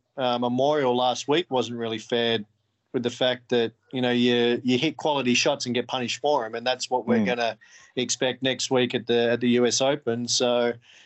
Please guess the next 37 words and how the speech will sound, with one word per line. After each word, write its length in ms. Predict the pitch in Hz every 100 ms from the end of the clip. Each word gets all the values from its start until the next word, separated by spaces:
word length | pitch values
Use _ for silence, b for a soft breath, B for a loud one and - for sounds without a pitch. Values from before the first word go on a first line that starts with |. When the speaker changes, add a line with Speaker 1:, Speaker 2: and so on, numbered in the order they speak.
| b
Speaker 1:
you 80 | -
know, 220 | 160 135
I 80 | 135
think, 440 | 139 165 151 - 151
um, 540 | 135 135 131 127 127 123 _
from, 440 | - 139 131 127 - _ _ _ - _ - -
you 60 | 151
know, 120 | 131
from 220 | 123 131
a, 380 | 127 123 123 120 120 _ -
a 80 | 139
standpoint 580 | - 143 139 131 135 123
of, 320 | 120 110 - - _ -
you 80 | 135
know, 160 | 120 117 - _ B B B B B _
just 220 | 202 -
getting 240 | 175 147
used 180 | 160 160
to 80 | 151
the 80 | 135
conditions 720 | 135 123 147 196 196 202 175
and 560 | 147 135 127 127 127 123
getting 240 | - 151 139
used 220 | 143 143
to 60 | 135
the 100 | 127
different 320 | 143 143 120
grasses, 840 | 120 143 156 180 175 175 170 156
and, 440 | 135 127 120 123 123 _ _ _ _ _ _ -
uh, 140 | 139 139
it 140 | 160 139
is 240 | 156 160
just 240 | - 160 151
another 240 | 143 143
golf 260 | 139 147 156
tournament, 360 | 175 208 180
but 100 | 127